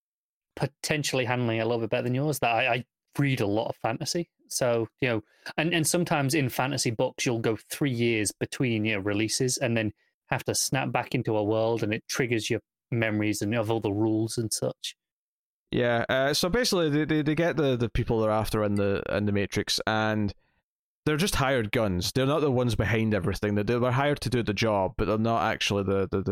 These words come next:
Speaker 2: the, the head honcho or whoever it is that's behind it. And
Speaker 1: Yeah, and they don't know who is. They don't learn.
Speaker 2: Yeah, so, you know, Jo wants to find out, and sh-, her rings run out of power, so she's actually sitting in her civvies for the rest of the issue. And she's
Speaker 1: I like
Speaker 2: co-
Speaker 1: how they address it.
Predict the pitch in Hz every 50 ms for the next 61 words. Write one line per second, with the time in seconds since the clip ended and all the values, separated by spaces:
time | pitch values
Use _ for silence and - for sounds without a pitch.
0 | 95 - - - - - 101 98 101 101 - - - 98 98 95 - - 92 95
1 | 95 98 98 92 98 92 90 87 90 87 - 98 - - 92 90 90 92 87 85
2 | - _ _ _ _ _ _ _ _ _ _ _ _ _ - - 110 113 113 110
3 | 110 110 117 113 113 117 - - - 135 135 131 143 165 165 151 135 127 104 113
4 | 107 101 98 - 110 113 127 135 127 117 113 104 101 107 - _ _ _ _ -
5 | - - 117 107 98 90 - _ _ - - - 131 131 123 127 - - _ _
6 | - 165 139 107 104 - _ - - 143 113 139 151 147 147 147 147 139 127 131
7 | 135 131 131 - 123 - - 117 110 107 104 104 107 104 101 87 104 107 107 101
8 | - - - - - - - 120 123 113 113 139 156 165 165 147 151 143 135 131
9 | 101 - - 127 113 113 113 - - - - 113 127 135 143 - - 123 - -
10 | - - 110 107 104 - - 117 104 104 107 101 - - 104 104 101 101 98 -
11 | - 104 92 95 95 - - 101 95 - _ _ _ _ _ _ _ _ _ _
12 | _ _ _ - - 110 107 - 131 151 170 214 - - 226 214 190 175 143 123
13 | 110 117 110 107 - - 165 -